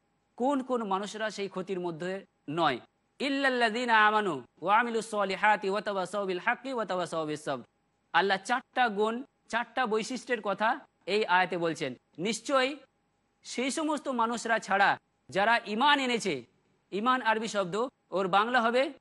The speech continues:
বিশ্বাস। আল্লাহ সুবহানাহু ওয়া তাআলাকে যারা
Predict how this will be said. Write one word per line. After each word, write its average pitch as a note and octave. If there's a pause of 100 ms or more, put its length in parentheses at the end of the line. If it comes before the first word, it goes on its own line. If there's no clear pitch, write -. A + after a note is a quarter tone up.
(200)
বিশ্বাস। G3 (280)
আল্লাহ A3
সুবহানাহু A#3+
ওয়া A#3+
তাআলাকে A#3
যারা A3